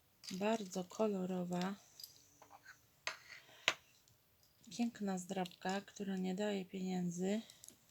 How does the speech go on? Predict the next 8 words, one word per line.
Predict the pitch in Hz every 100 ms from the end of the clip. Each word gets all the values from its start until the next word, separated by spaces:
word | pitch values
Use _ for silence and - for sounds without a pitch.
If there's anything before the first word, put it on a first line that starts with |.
| - - - - - - - - - -
To | 202
znaczy | 208 202 240
mi | 233 196
nie | 175
daje, | 170 175 180 185
nie? | 202 226 233 - - -
<laughs> | 220 220 - - - - - - - - - - - - - - - - - - - - - - - - - - - - - - - - - - - - - - - - - - -
Truskawka. | - 202 - - 180 - - 262